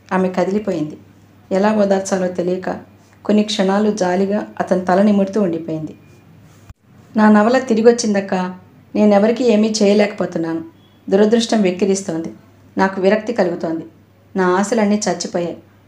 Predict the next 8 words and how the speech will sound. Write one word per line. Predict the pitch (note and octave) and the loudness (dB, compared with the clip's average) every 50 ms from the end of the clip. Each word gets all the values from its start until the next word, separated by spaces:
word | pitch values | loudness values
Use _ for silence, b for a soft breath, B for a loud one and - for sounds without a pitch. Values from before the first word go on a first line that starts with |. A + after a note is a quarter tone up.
| _ - - _ - | _ -20 -20 _ -8
చిన్నపిల్లాడిలా | - G#3+ G#3+ G#3+ A3 G#3+ A3 G3+ G3 F#3+ F#3 F#3 F#3 F#3 F#3+ F#3 - - - _ _ _ _ - | -4 -2 0 0 0 -2 -2 -2 -2 -2 -2 -2 -4 -4 -6 -8 -12 -18 -20 _ _ _ _ -4
ఆమె | G3 G3 G3 G3 F#3+ | -2 0 0 0 2
ఎదపై | F#3+ F#3 G3 G3+ G3+ A#3 A3 | 2 2 0 0 0 -2 0
వాలిపోయి | F#3+ F#3 F3+ F#3 F3+ F3+ F#3+ F#3+ G3 | 0 0 0 -2 -2 -4 -4 -4 -2
రోదించాడు. | F3+ E3+ E3 E3 E3+ E3 D#3+ - F3+ D#3 D3 - - - - - - - - - - - | -2 -2 -2 -2 -2 -6 -8 -8 -12 -14 -14 -16 -20 -20 -20 -20 -20 -20 -20 -20 -8 -6
గిరి, | - F3+ F#3+ G3 F3+ D#3+ - - - - - - - - - _ | -4 0 0 0 0 -2 -4 -12 -18 -20 -20 -20 -20 -20 -8 _
నేనో | F#3+ G3 G3+ G3 | 0 2 4 4
మాట | G3 G3 G3+ G#3+ | 4 2 0 -2